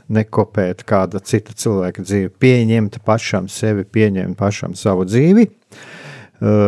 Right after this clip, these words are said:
tā ir viena no tādām problēmām, es domāju, var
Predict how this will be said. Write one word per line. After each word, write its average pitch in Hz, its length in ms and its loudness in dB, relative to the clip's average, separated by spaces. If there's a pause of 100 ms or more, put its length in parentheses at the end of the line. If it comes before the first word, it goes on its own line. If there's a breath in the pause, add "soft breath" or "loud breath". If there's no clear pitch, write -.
(880)
tā 117 280 2
ir 113 140 4
viena 110 240 4
no 101 160 2
tādām 98 500 2 (260)
problēmām, 98 880 0
es 95 120 -2
domāju, 98 640 2
var 101 200 0